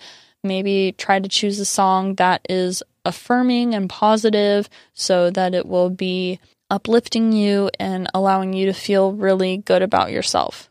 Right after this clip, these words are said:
You can work puzzles. You can do physical puzzles, word puzzles, things like Sudoku, games, things like that. Things that engage your mind and get you thinking.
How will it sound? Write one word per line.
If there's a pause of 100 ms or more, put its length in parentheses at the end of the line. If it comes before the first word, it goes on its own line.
You
can
work
puzzles.
You
can
do
physical
puzzles,
word
puzzles, (220)
things
like
Sudoku, (240)
games,
things
like
that. (640)
Things
that
engage
your
mind
and
get
you
thinking.